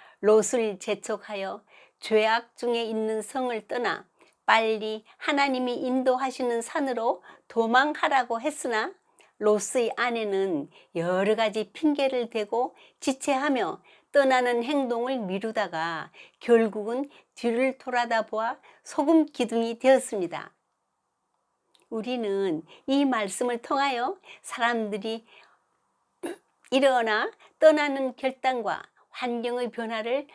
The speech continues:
얼마나 싫어하는지를 알 수 있습니다. 윌리엄 너스의 오 분 기법에서 "하기 싫은 일이라도 일단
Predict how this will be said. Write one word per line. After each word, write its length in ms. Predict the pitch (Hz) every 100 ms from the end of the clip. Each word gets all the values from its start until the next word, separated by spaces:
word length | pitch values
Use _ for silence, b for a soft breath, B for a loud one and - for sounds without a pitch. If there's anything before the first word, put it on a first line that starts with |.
| B
얼마나 640 | 202 214 226 254 254 277
싫어하는지를 840 | - - 339 311 311 277 240 247 262
알 300 | - 190 196
수 200 | - 269
있습니다. 800 | 240 - 269 240 185 165 170 240 - _ _ _ _ _ _ _ _ _ _ _ _ _ _ _ _ B B B -
윌리엄 680 | 190 202 208 220 220 214 220
너스의 600 | 247 254 240 214 262 269 B -
오 200 | 185 190
분 220 | 247 262
기법에서 1080 | - - 285 269 190 - 160 165 156 - _ _ _ _ _ b -
"하기 380 | - 262 247
싫은 440 | 240 - 220 220 214
일이라도 640 | 190 196 196 185 185 214 B -
일단 520 | 254 240 - 247 254